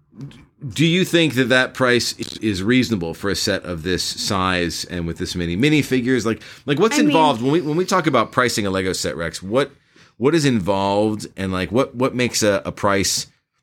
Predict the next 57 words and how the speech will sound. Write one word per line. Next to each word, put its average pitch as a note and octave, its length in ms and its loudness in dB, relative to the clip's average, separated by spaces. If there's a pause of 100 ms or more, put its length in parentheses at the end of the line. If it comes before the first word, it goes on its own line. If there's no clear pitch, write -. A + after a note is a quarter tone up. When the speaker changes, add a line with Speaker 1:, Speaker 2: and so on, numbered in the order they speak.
(140)
Speaker 1:
appropriate G#2 520 0
or F2 80 0
not? F#2 360 0
Like, F#2+ 200 -4
we've A2+ 160 2
seen B2 220 2
this B2 180 0
set's A#2 280 2
about G2+ 200 2
three G#2 140 -4
hundred F#2 180 -2
dollars. F#2+ 380 0
There's F2 140 -2
other F#2+ 160 -2
sets - 300 -2
that D#2+ 100 -8
came F2+ 160 0
out C#2+ 100 0
recently D#2+ 340 -2
that D2+ 100 -4
you E2+ 120 -2
and D#2+ 80 0
I D#2+ 60 0
have D2 120 -2
looked D#2+ 160 -4
at, D2+ 140 0
like C#2+ 220 -4
the D2+ 160 -2
Star F2+ 280 2
Wars, E2+ 380 2 (160)
Speaker 2:
Mos - 160 -8
Eisley F#2+ 240 -6
Speaker 1:
uh, D#2+ 60 -2
Mos F#2 240 0
Speaker 2:
Cantina. F#2+ 180 2
Speaker 1:
Eisley G2 240 0
Cantina. F#2 480 -2 (220)
By B2 120 2
the A#2+ 60 6
way, G#2+ 140 2
for G#2+ 100 0
any B2+ 160 4
Star A#2 280 2
Wars A2+ 180 0
fans G2 240 0
out G2 180 2
there, A#2 260 2
and G2+ 160 0
you F#2 120 0
clearly G2 400 0
know F#2 160 0
that E2+ 100 -2
we F#2 160 -2
are F2 80 0
Star F#2+ 240 -2
Wars F#2 180 -2
fans. F#2 360 -4